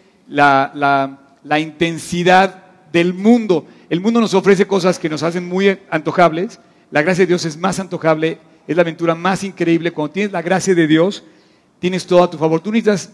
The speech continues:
no necesitas tener menos problemas, necesitas tener más gracia. ¿Sí? O sea, tienes problemas, no necesitas tener menos problemas, necesitas tener más gracia de Dios para salir de los problemas.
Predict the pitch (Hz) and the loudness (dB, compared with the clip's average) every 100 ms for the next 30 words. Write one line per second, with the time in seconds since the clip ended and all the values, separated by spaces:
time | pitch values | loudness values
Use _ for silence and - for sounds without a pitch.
0 | - 202 233 226 185 190 180 190 190 - | -6 -2 0 0 0 -4 -2 -4 -4 -6
1 | 160 165 151 151 170 165 156 160 165 165 | -6 -4 -6 -10 -8 -8 -8 -8 -6 -4
2 | 170 - 131 _ _ _ _ _ _ - | -4 -6 -14 _ _ _ _ _ _ 0
3 | 190 247 - _ _ - 151 269 247 196 | 0 0 -4 _ _ -8 0 2 4 4
4 | 190 190 240 - - _ _ _ _ _ | 4 2 -2 -4 -16 _ _ _ _ _
5 | 185 240 233 208 208 202 208 220 214 202 | -2 2 2 2 0 -2 -2 0 0 -2
6 | 202 196 175 185 190 185 185 220 220 220 | -2 -4 -6 -2 -2 -2 0 0 2 0
7 | 208 208 190 170 190 185 175 - 175 175 | 2 4 4 4 0 2 -2 0 -2 0
8 | 202 208 190 - 175 196 185 127 | -2 0 0 -2 -8 -8 -12 -20